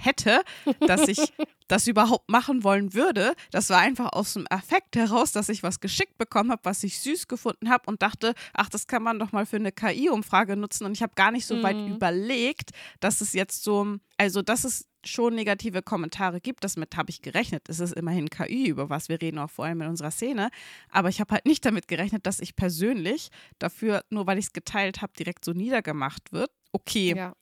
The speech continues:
Speaker 1: ich mein, gut, es, ich will gar nicht so mich verteidigen, weil das ist einfach gar nicht nötig.
Speaker 2: Mhm.
Speaker 1: Es ist halt dumm gelaufen, ich hab nicht gut, gut drüber nachgedacht. Aber was ich eigentlich sagen wollte, ist, ich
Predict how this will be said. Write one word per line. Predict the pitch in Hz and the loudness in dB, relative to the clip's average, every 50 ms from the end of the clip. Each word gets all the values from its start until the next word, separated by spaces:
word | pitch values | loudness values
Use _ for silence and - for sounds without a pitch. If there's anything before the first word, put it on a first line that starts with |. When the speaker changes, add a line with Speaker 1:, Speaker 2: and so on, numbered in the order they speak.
| _ | _
Speaker 1:
ich | - 220 - | -8 -6 0
mein, | 214 202 196 190 190 - _ _ - | 2 2 2 2 2 -2 _ _ -4
gut, | 208 208 190 - - _ | -4 -4 -4 -6 -8 _
es, | - 247 - - - - _ _ _ | -4 -2 -2 -2 -6 -12 _ _ _
ich | - - - | -8 -6 -4
will | - 302 | -4 2
gar | 269 277 240 262 | 6 8 8 8
nicht | 302 330 - - | 8 4 0 -4
so | - - 226 233 233 226 - | -4 0 2 2 2 0 0
mich | 233 240 247 - - | -2 -2 -2 -2 -2
verteidigen, | - 220 - - 226 349 453 370 220 185 180 175 | -4 -4 2 4 4 4 4 2 0 0 0 0
weil | 196 196 | 0 0
das | 208 - | -2 -2
ist | - 233 - | -4 -6 -4
einfach | - 208 220 - 202 - - | -4 -4 -4 -4 -6 -4 0
gar | 180 175 | 0 0
nicht | 170 165 - - | 0 0 -4 -6
nötig. | 202 226 294 339 - 262 240 330 - - _ - | -6 -4 -4 -4 -4 -6 -6 -6 -8 -12 _ -10
Speaker 2:
Mhm. | 240 233 220 190 185 226 - _ - | -8 -6 -6 -6 -8 -10 -12 _ -4
Speaker 1:
Es | 269 - - | -2 -2 -2
ist | 240 - | -2 -2
halt | 311 262 - - | -2 -2 -2 -2
dumm | 214 220 226 202 | -2 -2 0 0
gelaufen, | 185 170 175 233 339 - 339 311 | 2 4 4 4 4 2 0 -2
ich | 277 247 | -2 -2
hab | 214 - _ | -4 -4 _
nicht | 214 202 - | -8 -10 -8
gut, | - 190 - - - | -10 -14 -12 -8 -8
gut | 214 196 - | -8 -8 -8
drüber | - 185 190 165 - | -8 -8 -8 -8 -8
nachgedacht. | - - - - - - - - - - - - - - - | -10 -14 -16 -18 -18 -18 -20 -20 -20 -18 -18 -18 -18 0 6
Aber | - 240 277 262 285 294 | 6 8 8 8 4 2
was | 262 240 - - | 0 -2 -2 -4
ich | - - | 0 2
eigentlich | 185 202 196 208 - | 4 4 4 2 0
sagen | - 175 180 190 190 | 0 0 0 0 0
wollte, | 190 190 - 196 | -2 -4 -2 -4
ist, | 196 - - _ | -4 -6 -6 _
ich | - 185 - | -8 -8 -8